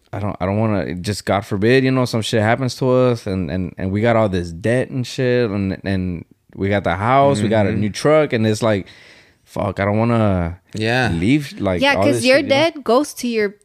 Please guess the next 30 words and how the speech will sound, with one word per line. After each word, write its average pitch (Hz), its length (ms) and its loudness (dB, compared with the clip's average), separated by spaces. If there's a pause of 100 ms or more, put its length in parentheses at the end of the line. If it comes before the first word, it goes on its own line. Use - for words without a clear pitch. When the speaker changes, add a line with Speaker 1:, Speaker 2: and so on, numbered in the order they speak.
Speaker 3:
your 208 220 -2
wife, - 200 2 (140)
Speaker 2:
Yes. - 20 -4
Speaker 3:
your 214 120 0
kid, 254 340 -4
like, 185 160 -2
Speaker 2:
Everything. 139 320 2
Speaker 3:
and 110 140 0
people 294 380 2
really 247 260 0
don't 247 200 -2
think 277 160 -6
about 240 220 0
shit 220 140 -6
like 202 140 -2
that. 208 200 -2
So 269 140 2
when 269 140 2
he 247 120 0
would 269 140 0
be 233 80 0
like, 208 180 -4
"Oh, 202 300 0 (340)
what 214 140 -4
would 226 120 -6
you 233 60 -6
do 208 120 -2
if 233 120 -4
I 196 100 0
die?" 196 300 -2